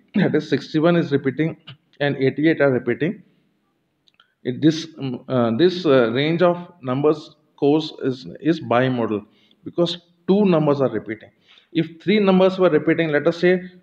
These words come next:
there was one twenty-two also there <clears throat> in the question, then twenty-two would have also repeated. So then it would have become trimodal. If more numbers are repeating, we just say it is multimodal. If there is no repetition at all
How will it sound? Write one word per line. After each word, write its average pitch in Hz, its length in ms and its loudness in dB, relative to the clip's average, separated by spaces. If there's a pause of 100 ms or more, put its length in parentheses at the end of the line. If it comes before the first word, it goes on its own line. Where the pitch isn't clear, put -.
(120)
there 147 120 2
was 170 240 2
one 160 300 -4
twenty-two 175 500 2
also 143 320 0
there 110 300 -4 (340)
<clears throat> - 360 -8
in 147 100 -2
the 139 100 2
question, 117 380 -4 (520)
then 165 240 -2
twenty-two 160 420 2
would 160 220 2
have 165 140 4
also 156 280 0
repeated. 131 480 0 (200)
So - 160 -4
then 170 480 -2
it 143 160 -14
would 165 100 -4
have 160 160 -2
become 156 380 -2 (340)
trimodal. 143 680 0 (360)
If 180 220 0
more 175 420 0
numbers 185 380 2
are 196 100 4
repeating, 170 560 0
we 175 140 2
just 170 260 -2
say 160 220 2
it 139 240 -4
is 151 100 -6
multimodal. 123 680 -2 (1200)
If 175 280 2
there 151 140 2
is 180 220 0
no 151 160 0
repetition 170 580 0
at 139 160 -2
all 127 320 -2